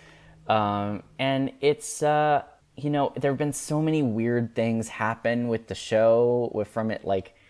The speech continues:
the re-, the, from the, the, its initial reception to the fans kind of picking it up, its, our successes,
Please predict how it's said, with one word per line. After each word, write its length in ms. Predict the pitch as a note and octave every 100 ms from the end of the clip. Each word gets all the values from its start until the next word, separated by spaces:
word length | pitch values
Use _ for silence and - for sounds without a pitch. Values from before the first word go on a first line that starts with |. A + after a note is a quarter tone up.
| _ _ _ _
the 180 | A2+ A2+
re-, 140 | G#2 - _
the, 120 | G#2+ - -
from 260 | - D#3+ D3+
the, 440 | D3 - C3+ B2+ -
the, 160 | A2+ -
its 280 | A#2 A2 A#2+
initial 420 | A#2 D3 - D3
reception 840 | C3 B2+ A#2+ G#2+ - A2+ G#2 G#2
to 420 | - - G#2 G#2 G2
the 100 | G2+
fans 840 | - - C#3+ C#3 C#3 B2+ - - _ _
kind 180 | C3 A#2
of 140 | -
picking 340 | - B2+ B2 A2+
it 140 | A2
up, 280 | F#2+ F#2 -
its, 640 | D#2+ F#2+ G2+ G#2+ - G#2 -
our 200 | A2+ A2+
successes, 920 | - G#2+ - D3+ C3+ C3+ B2+ A#2+ -